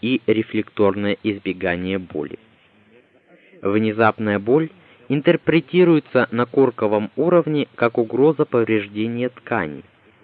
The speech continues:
Длительная боль интерпретируется как показание к необходимости покоя,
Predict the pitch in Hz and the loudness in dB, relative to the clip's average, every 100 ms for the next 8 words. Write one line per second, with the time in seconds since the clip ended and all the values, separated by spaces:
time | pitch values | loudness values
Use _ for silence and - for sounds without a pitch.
0 | _ _ _ _ - 101 101 110 113 110 | _ _ _ _ -14 -12 -6 -6 -2 -2
1 | 101 98 98 117 160 143 _ _ _ - | 0 -2 -2 0 -2 -2 _ _ _ -6
2 | 143 156 160 - 156 - 165 175 165 - | -4 0 -2 -2 -4 -2 0 2 0 -2
3 | 135 127 120 - 110 - 101 101 123 151 | -2 0 -2 -2 -6 -2 -2 0 0 0
4 | 156 - - 131 120 110 - 107 117 135 | -4 -4 -8 -6 -6 -6 -6 -6 -4 -6
5 | 135 - - 151 - 95 85 73 | -6 -8 -4 -6 -4 -4 -2 -6